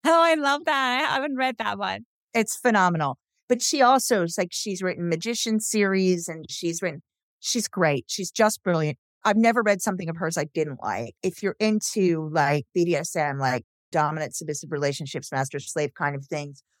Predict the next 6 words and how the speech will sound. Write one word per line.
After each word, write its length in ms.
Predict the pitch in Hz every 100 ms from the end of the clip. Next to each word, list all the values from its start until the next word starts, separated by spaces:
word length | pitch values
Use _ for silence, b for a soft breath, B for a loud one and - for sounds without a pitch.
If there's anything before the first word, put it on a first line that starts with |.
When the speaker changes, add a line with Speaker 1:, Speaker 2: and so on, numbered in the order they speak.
| -
Speaker 2:
Laura 280 | 180 202 196
Antonou's 680 | 190 185 - 185 180 170 160
Marketplace 640 | 170 160 214 - 202 185
series 480 | - - 185 180 175
is 120 | 175 175
fantastic. 840 | 175 165 156 185 160 - 160 135